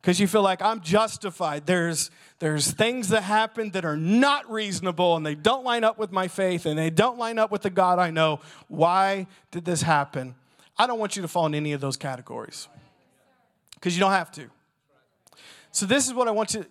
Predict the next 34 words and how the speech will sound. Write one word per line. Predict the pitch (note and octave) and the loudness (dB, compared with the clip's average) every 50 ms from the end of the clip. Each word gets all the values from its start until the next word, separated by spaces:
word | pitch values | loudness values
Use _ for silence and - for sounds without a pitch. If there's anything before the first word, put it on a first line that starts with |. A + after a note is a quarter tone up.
| _ - | _ -8
you | D3+ G3 G#3+ G3 | -6 -4 -2 -2
to | F#3+ | -2
know | F#3 F#3 F3+ F3 | 0 2 2 2
today. | D#3+ D#3+ D#3 D#3+ D3+ C#3+ | 0 0 0 0 0 0
When | C#3 D#3+ G#3+ B3 C4+ | 2 2 2 2 2
you | C#4+ C#4+ | 0 0
get | C4 C#4+ C4 | 2 2 2
hit | - C4 C4 G#3+ | 2 0 0 0
with | A3+ - | 0 0
something | - A#3+ A#3 A3+ - G#3+ G3+ | 2 0 0 0 -2 -8 -6
and | G3+ G#3 | -6 -4
you | G#3 G#3 | -4 -2
don't | F#3 A3 A3 G#3+ G#3+ | 0 0 0 0 0
know | A3 G#3 G3 | 0 2 2
what | F3+ F3 F3 A3 B3+ B3+ - - C4+ | 2 2 2 2 2 0 -4 -4 -4
you | B3+ | -4
believe, | A3 A#3+ A#3+ G#3+ D#3+ D#3 D#3 D3 D3+ D3+ D3 D3 - - - - - - - | -2 -2 -4 -2 -2 -4 -2 -2 -2 -2 -4 -6 -10 -20 -20 -20 -20 -16 -12
you | D#3+ D3+ F#3+ G#3+ A#3+ | -4 0 0 2 2
need | A#3+ A#3+ A#3 A3 - | 2 2 0 0 -2
to | G#3 G3+ | -4 0
know | F#3 F3+ F3 E3+ E3 D#3+ D#3 - - - _ | 2 2 4 4 2 0 -2 -6 -10 -20 _
who | - - - - F#3+ E3+ D#3 | -16 -10 -4 -2 0 0 0
you | C#3+ C3 B2+ A#2+ | -2 -2 -4 -4
believe. | - B2 A#2+ A#2 A2 G#2+ A2 - - - - - - - - - - - - - - A4+ - G4+ G4 F#4+ F#4+ - - - - - - - - - - - - G#3+ G#3+ - - F3+ F3+ F3 F3 E3+ _ _ - - C#4 _ _ _ _ _ _ _ - - - - - - - _ - | -4 -8 -8 -10 -14 -14 -16 -16 -18 -18 -18 -20 -18 -20 -20 -20 -20 -20 -20 -20 -20 -20 -20 -20 -20 -20 -20 -20 -20 -20 -20 -20 -20 -20 -20 -20 -20 -20 -20 -20 -20 -20 -20 -20 -20 -20 -20 _ _ _ -20 -20 -20 _ _ _ _ _ _ _ -20 -20 -20 -20 -20 -20 -18 _ 0
Now, | F3 F#3 A3 | 2 2 2
I | |
got | A#3 C#4 B3 | 2 0 -4
a | G#3 | -2
verse | F#3 G#3+ F#3+ F3+ | -2 -2 -2 -2
for | - - D3+ D3 | -4 -2 -2 0
you | C#3 C3+ C3+ | 0 0 -2
here. | C#3 C#3 C#3+ D3 D#3+ | -2 -2 -2 -2 -2
First | - - G#3+ A#3+ C4+ A#3+ - - | -2 0 0 0 2 -2 -4 -4
Timothy, | - G3+ F3 D3+ D3 D3 F3+ D3+ C3 C#3 C3+ | -4 -4 -4 -4 -6 -6 -8 -10 -10 -12 -14